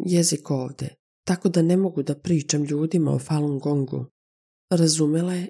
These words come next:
i kupila mi kartu za voz. Otišla sam sutradan. Čim sam se vratila kući, posjetila sam praktikantkinju koja mi je dala učiteljeve nove članke,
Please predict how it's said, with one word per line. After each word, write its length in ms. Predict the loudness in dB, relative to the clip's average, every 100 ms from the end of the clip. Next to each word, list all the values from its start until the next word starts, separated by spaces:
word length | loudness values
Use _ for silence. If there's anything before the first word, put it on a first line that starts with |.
| _
i 140 | -8
kupila 400 | 2 2 4 0
mi 160 | 2 -2
kartu 420 | -4 -6 -4 -4
za 160 | -2 0
voz. 260 | 0 -2 -4 -6 _ _ _
Otišla 480 | 0 0 -2 0 2
sam 220 | 0 0
sutradan. 600 | 2 2 2 -4 -4 -6 -8 _ _ _ _ _ _ _ _ 4
Čim 160 | 4
sam 200 | 4 2
se 140 | 2 0
vratila 500 | 0 -2 -2 -2 -2
kući, 500 | _ -6 -2 -2 -2 _ _
posjetila 580 | 2 4 4 2 2 2
sam 200 | 0 0
praktikantkinju 920 | -2 -2 -8 -4 -2 -2 0 -2 -2 -2
koja 200 | -4 -2
mi 140 | -2
je 60 | -2
dala 460 | -4 -2 -2 -4 -2
učiteljeve 640 | -2 -2 -4 -2 0 2
nove 340 | 2 2 -2
članke, 640 | -2 -2 -2 -6 -8 -8